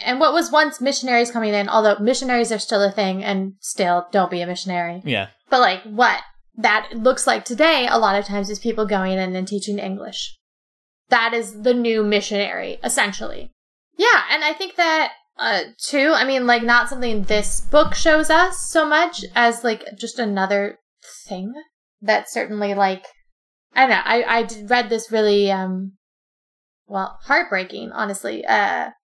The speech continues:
Speaker 1: historical, uh, nonfiction book about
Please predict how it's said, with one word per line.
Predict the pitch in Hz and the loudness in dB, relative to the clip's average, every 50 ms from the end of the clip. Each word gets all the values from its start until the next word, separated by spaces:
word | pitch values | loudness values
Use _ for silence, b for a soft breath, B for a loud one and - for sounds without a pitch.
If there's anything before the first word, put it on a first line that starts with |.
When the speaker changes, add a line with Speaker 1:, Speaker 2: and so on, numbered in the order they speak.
| _ _ | _ _
Speaker 1:
historical, | - 214 202 233 226 - - 269 240 233 220 214 - 226 208 202 196 190 185 185 185 190 - - | -18 -10 -8 -8 -6 -2 2 4 6 6 4 4 2 4 4 6 6 6 6 4 2 0 -2 -2
uh, | - 208 202 196 196 196 196 | 0 2 2 4 4 2 2
nonfiction | 202 202 202 196 190 214 202 - - 202 190 180 180 180 180 180 180 | 0 0 0 0 -2 -4 -8 -4 -4 -2 -2 -2 -4 -6 -6 -6 -2
book | - 202 190 185 185 180 - - - | 0 0 0 0 -2 -6 -10 -6 -4
about | 226 208 208 190 185 180 180 208 - | -2 0 2 0 0 0 -2 -4 -6